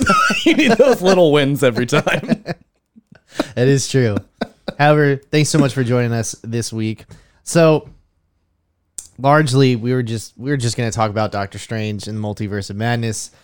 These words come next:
Speaker 2: Uh, non-spoiler, spoiler. However, uh, we had a change of plans at the last minute, and really what that means is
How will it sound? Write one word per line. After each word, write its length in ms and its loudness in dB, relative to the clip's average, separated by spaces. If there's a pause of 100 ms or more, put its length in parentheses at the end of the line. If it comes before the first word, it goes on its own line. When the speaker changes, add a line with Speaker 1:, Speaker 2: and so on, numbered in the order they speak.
(280)
Speaker 2:
Uh, 400 -2
non-spoiler, 580 -2
spoiler. 540 0 (380)
However, 580 2 (260)
uh, 320 4
we 160 2
had 140 4
a 60 -4
change 240 0
of 80 -4
plans 320 2
at 40 -4
the 80 -2
last 320 -2
minute, 320 -4
and 120 -6
really 240 4
what 140 0
that 200 0
means 180 -2
is 180 -6